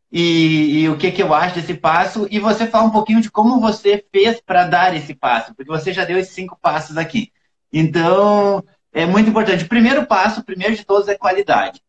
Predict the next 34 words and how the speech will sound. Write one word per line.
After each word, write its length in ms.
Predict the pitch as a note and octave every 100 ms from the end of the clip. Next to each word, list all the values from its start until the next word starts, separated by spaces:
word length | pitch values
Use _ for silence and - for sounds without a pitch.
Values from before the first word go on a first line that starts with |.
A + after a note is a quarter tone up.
| _ _ _ _ -
Quando 220 | A#3+ F4
a 60 |
gente 200 | B3+ A#3+
fala 300 | - E3+ F3
em 60 | F3
qualidade, 760 | C#3+ C#3 A#2 G#2 A2+ C#3+ C#3+ -
as 120 | C#3+
pessoas 400 | - C#3+ F3 F#3
pensam 460 | - D#3+ F3 G#3+ C#3+
justamente 420 | F#3 G#3 F#3 F3+
como 140 | G3
você 100 | G3
falou, 240 | - A3 -
"Poxa, 260 | A3 C3
eu 120 | A#2
vou 80 | C3
ter 140 | C#3+ F#3
que 60 |
ter 160 | F3+ F3
fotos 300 | D3 C#3+ C#3+
profissionais, 720 | D#3+ F3 B3+ G3 D#3+ B2+ A2 _ _
eu 80 | D3
vou 80 | D#3+
ter 100 | F#3
que 60 |
comprar 260 | - F#3 F3
uma 140 | F3+
câmera 360 | F3 E3 E3+ F3
nova 360 | D#3+ E3 F3 D#3+
pra 160 | D#3+
fazer 240 | - D3 E3
meus 180 | G3+
filmes", 460 | - - G3 C#3+ -
né? 180 | B3